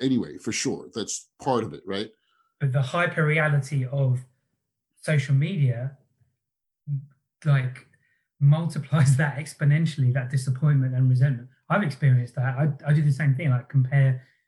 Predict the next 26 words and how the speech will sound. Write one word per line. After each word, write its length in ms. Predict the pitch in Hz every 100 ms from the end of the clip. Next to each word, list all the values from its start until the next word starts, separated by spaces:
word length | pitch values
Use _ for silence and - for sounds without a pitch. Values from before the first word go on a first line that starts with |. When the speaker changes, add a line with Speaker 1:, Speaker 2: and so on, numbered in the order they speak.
| _
Speaker 2:
I 80 | 151
d-, 100 | 143
but 100 | -
I, 140 | 160 156
I 100 | 151
mean, 320 | 151 143 131 - _ _ _ _
yeah, 180 | - 156
the, 300 | 131 151 147 - 165
you 140 | 156
said 200 | 135 185
it 40 | 160
again, 220 | 143 180
the 80 | 131
opportunities 640 | 147 143 - 165 160 143
to 60 | -
compare, 500 | 131 131 131 156 127
the 100 | 123
ways 300 | 131 143 139
to 60 | -
compare 380 | 120 123 147 127
are 40 |
so, 580 | 123 - - 151 143 139 139
there's 200 | 139 -
so 140 | 175
many. 340 | 156 190 127 110 _ _ _ -
Speaker 1:
Yep. 160 | 156